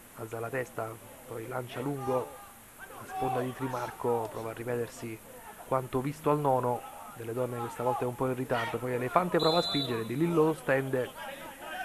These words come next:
direttore di gara che fa, fischia il fallo, calcio di punizione in favore del Sant'Agnello, non c'era sanzione disciplinare per Di Lillo, allora calcio di punizione Sant'Agnello, Terminiello sul punto di battuta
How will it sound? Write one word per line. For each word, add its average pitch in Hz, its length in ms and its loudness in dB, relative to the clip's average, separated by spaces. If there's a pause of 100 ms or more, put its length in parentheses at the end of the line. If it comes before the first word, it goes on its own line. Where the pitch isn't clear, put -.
(880)
direttore 123 240 -4
di 120 60 -4
gara 123 200 0
che 120 100 0 (100)
fa, 120 640 -2 (320)
fischia 160 300 -2
il 147 60 2
fallo, 117 460 -2 (800)
calcio - 240 -8
di 123 80 -4
punizione 120 540 -4
in 117 100 -6
favore 127 340 2
del 127 360 0
Sant'Agnello, 120 640 0
non - 200 -4
c'era 123 200 0
sanzione 120 360 -2
disciplinare 120 640 -2 (560)
per 147 160 4
Di 156 160 2
Lillo, 131 400 4 (100)
allora 120 260 0
calcio 147 280 4
di 139 80 2
punizione 139 480 4
Sant'Agnello, 131 720 2 (480)
Terminiello 131 600 0
sul 123 520 0
punto 156 200 2
di 151 120 4
battuta 131 500 2